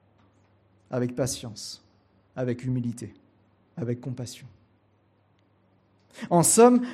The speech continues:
parce que Dieu a fait de nous de nouvelles créatures, nous sommes appelés à renoncer à la colère qui détruit,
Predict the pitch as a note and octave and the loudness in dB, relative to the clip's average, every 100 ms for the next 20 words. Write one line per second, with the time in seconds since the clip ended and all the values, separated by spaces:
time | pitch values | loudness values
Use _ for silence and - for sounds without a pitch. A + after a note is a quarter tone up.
0 | - A#3 - A3+ F3+ C3+ A#3 C4 G#3 - | 8 8 8 0 0 2 6 6 6 2
1 | B3 A3 G#3 C4 C4 - E3+ F3 A3+ G#3+ | 2 4 4 2 -2 -4 0 2 2 2
2 | C4+ F3+ - F#3 E3 - G#3+ G#3+ - - | 0 -2 -2 -2 -2 -4 -4 -4 -4 -6
3 | E3+ F3 - G#3+ G#3 G3+ E3 - G3 F3 | -2 0 2 2 2 -2 -2 2 2 2
4 | D#3 E3 E3+ D#3+ - E3+ E3+ - - - | 0 0 -2 -4 -4 -4 -4 -6 -20 -10
5 | C#3 C3 C3 D3+ D3 C#3+ C#3 C3 C3 - | -4 -4 -2 0 0 0 -4 -4 -4 -8
6 | B2 | -12